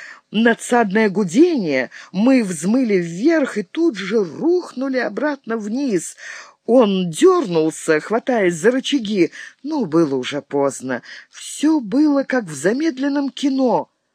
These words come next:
Мы медленно разбивались, медленно возник белый шум,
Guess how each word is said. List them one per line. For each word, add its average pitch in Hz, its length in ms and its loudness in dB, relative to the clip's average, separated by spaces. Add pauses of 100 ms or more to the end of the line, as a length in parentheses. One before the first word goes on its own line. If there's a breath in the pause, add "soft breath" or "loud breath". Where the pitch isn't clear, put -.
(680)
Мы 262 720 2
медленно 247 1120 0
разбивались, 214 1400 0 (280 loud breath)
медленно 247 880 4
возник 208 800 -2
белый 254 600 2
шум, 247 640 0